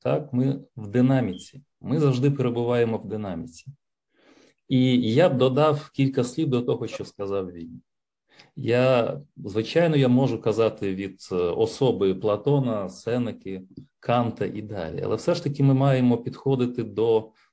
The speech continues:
нашої конкретної ситуації і з неї дивитися на більш широкі контексти. От перше, те, що прозвучало до нашої зустрічі. Кілька важливих речей.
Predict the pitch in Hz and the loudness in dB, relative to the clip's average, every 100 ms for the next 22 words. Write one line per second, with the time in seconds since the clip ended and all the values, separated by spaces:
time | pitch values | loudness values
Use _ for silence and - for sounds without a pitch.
0 | _ 117 131 139 127 123 117 113 117 - | _ 0 0 0 -4 -6 -10 -6 -6 -6
1 | 104 - 120 151 190 185 139 139 123 139 | -10 -12 -6 0 0 0 -2 -2 0 0
2 | 143 123 113 117 117 - 107 104 101 113 | 0 -2 -6 -6 -10 -12 -10 -10 -6 -6
3 | - 110 107 98 - 98 95 92 82 - | -2 2 2 -2 -8 -8 -8 -8 -12 -16
4 | - _ _ _ _ - - - _ _ | -20 _ _ _ _ -20 -20 -20 _ _
5 | _ - _ 147 143 185 180 - 147 160 | _ -20 _ -2 0 2 2 2 2 2
6 | 160 - 151 156 - _ _ _ - 151 | 2 2 0 0 -14 _ _ _ 2 4
7 | 131 139 165 170 151 131 113 151 139 120 | 4 2 4 6 6 4 4 4 4 2
8 | - 127 117 95 - - - - 175 175 | 0 -2 -2 -8 -10 -18 -20 -4 0 2
9 | 143 135 123 131 117 110 117 - - 90 | 2 2 2 2 0 -2 -12 -14 -14 -14